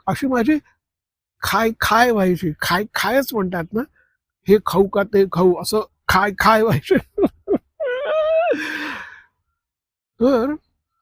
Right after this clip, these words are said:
टेन्शन पण नाही, खाय खाय पण नाही, उलट मला आता असा खूप आनंद होतोय. हा, हा, हा, हा, हा. फक्त पाणी पिऊन राहायचं.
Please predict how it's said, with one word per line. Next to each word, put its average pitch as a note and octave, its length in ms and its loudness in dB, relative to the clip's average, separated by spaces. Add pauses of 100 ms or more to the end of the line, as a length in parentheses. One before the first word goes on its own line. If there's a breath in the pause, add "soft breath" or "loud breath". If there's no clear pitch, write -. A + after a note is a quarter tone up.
(300)
टेन्शन D#3 440 -2
पण F3+ 240 2
नाही, C3 220 -6 (200)
खाय D3 300 -6
खाय F#3 300 0
पण E3+ 200 0
नाही, C#3+ 340 -8 (720)
उलट D#3 320 -6 (300)
मला G3 300 -10
आता A3+ 320 -10
असा A#3+ 180 -10
खूप - 340 -8
आनंद B3+ 400 -4
होतोय. F#3 460 -2 (2000)
हा, E3 120 -2
हा, F3+ 420 -4
हा, D3 140 -6
हा, - 160 -10
हा. - 140 -16 (2500 loud breath)
फक्त - 320 -12 (120)
पाणी C#3+ 240 -8
पिऊन C3+ 280 -10
राहायचं. A#2 360 -16